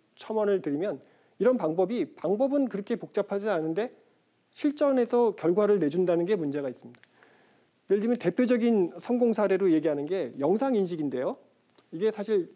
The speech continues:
영상인식이라는 인공지능을 한 사람들 분야에서, 어, 경진대회를 매년 해왔습니다. 그게 그렇게 쉬운 문제가 아닌 게 사진을 이렇게 보여주고 그 사진 안에 뭐 들어있는지 맞추는 겁니다. 뭐 사람은 그렇게 어렵지 않게,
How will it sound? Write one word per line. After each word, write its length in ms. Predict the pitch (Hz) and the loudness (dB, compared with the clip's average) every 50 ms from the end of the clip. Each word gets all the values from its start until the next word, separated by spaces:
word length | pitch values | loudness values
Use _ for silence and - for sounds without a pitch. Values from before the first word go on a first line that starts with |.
| _ - | _ -2
영상인식이라는 920 | 156 185 208 233 226 214 214 196 180 202 185 180 185 180 185 190 175 160 - - - | 0 0 0 0 0 0 -2 -2 -2 -4 -2 -2 0 0 2 0 0 -2 -6 -4 -2
인공지능을 520 | 175 196 196 214 202 180 196 185 180 180 | 0 2 2 2 2 2 2 2 2 2
한 120 | 175 175 170 | 0 -2 -4
사람들 560 | - - 170 160 156 147 160 160 147 127 - - - _ _ _ _ _ | -4 -4 -4 -2 -2 0 0 0 0 -2 -4 -10 -18 _ _ _ _ _
분야에서, 580 | - 160 180 170 156 147 - 180 185 143 - - - _ _ _ _ _ | -2 0 2 2 2 0 0 -2 -2 -4 -4 -8 -16 _ _ _ _ _
어, 100 | - 139 131 | -14 -14 -10
경진대회를 720 | - 147 170 208 226 302 294 262 262 247 233 220 214 208 160 | -2 0 0 2 4 2 2 4 4 4 4 4 4 2 2
매년 480 | 135 139 160 185 208 196 175 160 165 - | 2 2 2 2 4 2 2 0 -4 -8
해왔습니다. 560 | - 220 208 185 - - 139 123 110 117 117 - _ _ _ _ _ _ _ _ _ | -4 -2 -2 -2 -2 -4 -6 -6 -6 -8 -12 -12 _ _ _ _ _ _ _ _ _
그게 400 | - 170 180 202 202 196 165 - - - - _ _ _ _ _ | -4 0 2 4 4 4 2 -2 -6 -14 -20 _ _ _ _ _
그렇게 180 | - - 190 214 | -12 -8 -8 -6
쉬운 280 | 202 - 277 294 294 | -2 0 2 2 4
문제가 340 | 269 262 240 226 226 226 233 | 4 4 4 2 2 2 0
아닌 220 | 185 147 151 156 160 | 0 0 0 -2 -2
게 280 | 202 220 165 123 - - _ _ _ _ _ _ | -2 -2 -4 -4 -8 -12 _ _ _ _ _ _
사진을 560 | - - 269 254 285 269 247 240 254 233 160 | -6 -6 -4 -2 0 2 4 4 4 4 2
이렇게 180 | 143 - 196 | 2 0 -2
보여주고 520 | 185 - 185 185 190 185 165 180 180 208 208 | -2 2 4 4 4 4 2 2 2 2 0
그 160 | 208 - 214 | 2 0 -2
사진 320 | 202 - 240 226 247 226 | 0 -2 -4 -2 0 0
안에 160 | 214 214 220 208 | 2 2 2 2
뭐 260 | 165 160 196 233 220 | 4 4 4 4 2
들어있는지 380 | - 190 190 185 185 180 180 | 4 4 4 4 4 4 2
맞추는 360 | 160 131 120 - - 214 220 202 | 0 0 -2 -2 0 0 2 2
겁니다. 300 | 160 135 127 120 123 131 | 2 0 -2 -6 -10 -10
뭐 120 | 143 147 170 | -8 -8 -4
사람은 420 | - 220 220 233 233 240 247 233 | -2 0 0 2 2 2 2 2
그렇게 260 | - - 170 170 - | 0 -2 -2 0 2
어렵지 340 | 196 156 156 170 170 - - | 2 4 4 2 0 0 0
않게, 360 | 185 165 - - 196 180 180 | -2 0 0 0 0 0 -2